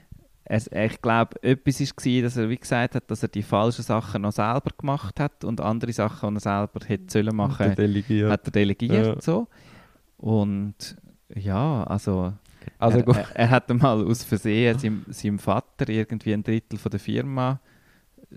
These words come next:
Speaker 1: überschrieben. <laughs>
Speaker 2: Aus Versehen, ja.
Speaker 1: Ja, es hat mit dem, der hat ihm ganz am Anfang mal ein Darlehen gegeben und
Speaker 2: Ja.
Speaker 1: plötzlich hat er gemerkt, eigentlich gehört ja ein rechter Teil von meiner
Speaker 2: Scheisse,
Speaker 1: Firma
Speaker 2: ja.
Speaker 1: <laughs> dem Vater. Und so, und dann hat er ein bisschen müssen,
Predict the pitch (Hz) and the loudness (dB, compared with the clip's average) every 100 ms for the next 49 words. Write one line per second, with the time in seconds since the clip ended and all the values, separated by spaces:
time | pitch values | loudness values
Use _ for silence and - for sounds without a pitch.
0 | - - 110 117 117 113 123 - - 131 | -10 -4 -4 -2 0 0 0 -2 2 4
1 | 151 151 139 123 113 110 113 185 170 160 | 6 4 4 6 6 8 6 4 2 4
2 | 123 139 143 151 - 139 131 127 113 110 | 4 4 4 2 0 -2 0 0 0 2
3 | 120 117 117 113 113 123 120 101 120 123 | 2 2 0 2 2 0 -2 0 2 2
4 | 110 104 104 - 95 104 123 120 110 117 | 0 2 0 -2 2 2 2 2 2 2
5 | 120 - 104 95 98 120 131 131 131 127 | 0 -2 0 2 0 2 4 6 6 6
6 | 120 107 110 101 95 - - - 98 104 | 4 -2 2 0 0 -10 -14 -4 -2 -2
7 | - 107 98 - 101 98 101 104 - - | -4 -2 -2 -2 -2 -2 0 -2 -2 -6
8 | 104 98 - 101 101 - - 127 131 139 | -2 -2 0 0 2 4 2 2 2 4
9 | 131 123 131 131 - - 147 123 147 120 | 4 4 6 4 4 0 2 2 2 2
10 | 120 104 104 - - - 151 135 123 - | 2 0 0 -4 -16 -8 -8 -8 -14 -18
11 | - - - - 101 98 98 95 95 95 | -20 -14 -8 0 0 2 0 0 -2 -2
12 | 98 95 90 | -2 0 -2